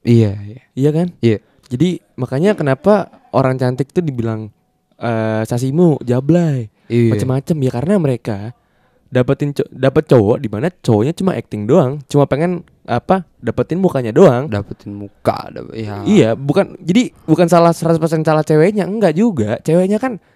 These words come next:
Speaker 2: cewek ini kan, eh, dia pacaran,
Speaker 1: Hmm.
Speaker 2: sayang sama orang kan, mereka tergantung perasaan. Kalau cowok kan akal.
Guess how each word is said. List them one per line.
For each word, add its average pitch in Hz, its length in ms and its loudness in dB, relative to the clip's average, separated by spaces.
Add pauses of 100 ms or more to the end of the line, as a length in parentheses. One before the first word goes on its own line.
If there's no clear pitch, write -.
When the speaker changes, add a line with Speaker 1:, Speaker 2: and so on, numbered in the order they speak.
(160)
Speaker 2:
cewek 160 260 0
ini 180 140 0
kan, 220 240 -4
eh, 135 800 -6
dia 214 320 0 (720)
pacaran, 107 460 -2
Speaker 1:
Hmm. - 400 -8
Speaker 2:
sayang 131 220 2
sama 127 180 -2
orang 156 320 0
kan, 277 40 -12 (440)
mereka 175 280 -4
tergantung 127 440 -4
perasaan. 120 480 -4
Kalau 110 200 -2
cowok 156 260 2
kan 208 100 -4
akal. 113 340 -6